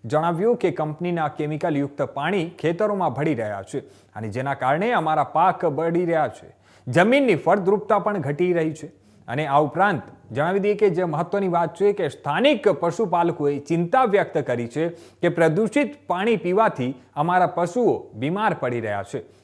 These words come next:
અને અનેક પશુધનને ચામડીના રોગો અને અન્ય બીમારીઓ પણ થઈ રહી છે, જેના કારણે પશુપાલકોને આર્થિક નુકસાન પણ થઈ રહ્યું છે. ત્યારે આંદોલનની ચીમકી સાથે ગામના લોકોએ જણાવ્યું છે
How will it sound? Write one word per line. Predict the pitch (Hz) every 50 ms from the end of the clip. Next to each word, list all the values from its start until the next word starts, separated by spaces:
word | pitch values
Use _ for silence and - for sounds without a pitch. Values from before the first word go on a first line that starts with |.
| _ _ 104
અને | 107 123
અનેક | - - 131 147 180 240 254 240 -
પશુધનને | 233 202 - 226 196 160 165 170 165 170 180 185
ચામડીના | - - 151 151 151 160 160 160 156 143
રોગો | 123 110 127 135 131 165 190 208
અને | 165 147 143 147 120 98 - _ _
અન્ય | 147 180 233 247 233 180
બીમારીઓ | 131 127 135 147 156 170 180 208 220 220
પણ | 190 202 185 165
થઈ | 127 - 147 156
રહી | 156 151 151 139
છે, | 110 - - - - _ _ _ _ _ _
જેના | 117 143 151 156 156
કારણે | 156 151 147 156 170 180 208 233 226
પશુપાલકોને | 180 175 170 165 - 185 185 170 180 160 156 156 151 - 170 170 160 131 123
આર્થિક | 131 139 143 143 - 180 175 180
નુકસાન | 151 135 135 127 - - - 196 180 170 139
પણ | - 147 135 120
થઈ | - 131 120 113
રહ્યું | 107 104 104 104 104
છે. | - - 123 - - - - _ _ _
ત્યારે | - - 117 139 160 180 190 196 185 175 - -
આંદોલનની | 123 127 131 139 127 151 165 175 185 185 175 151
ચીમકી | - - 156 151 151 151 220 233
સાથે | - - 170 160 156 - 170 202 226 - -
ગામના | 123 120 135 147 156 160 160
લોકોએ | 147 143 143 139 - 160 151 127
જણાવ્યું | 117 127 139 156 175 196 240 269 247 -
છે | - 143 117 -